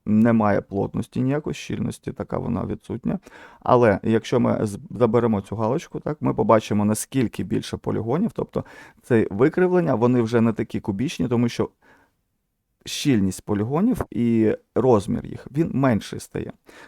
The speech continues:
Давайте додатково, для прикладу, і додаємо коло в центр,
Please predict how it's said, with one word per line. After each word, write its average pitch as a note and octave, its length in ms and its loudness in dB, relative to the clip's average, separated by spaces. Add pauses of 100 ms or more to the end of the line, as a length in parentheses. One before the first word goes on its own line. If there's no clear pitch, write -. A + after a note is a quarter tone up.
(100)
Давайте E3+ 400 2 (120)
додатково, D3 1080 2
для A2 200 0
прикладу, A#2 520 -4
і A2+ 120 -2
додаємо A#2+ 440 -2
коло G2 320 -4
в C#3 60 -12
центр, - 400 -6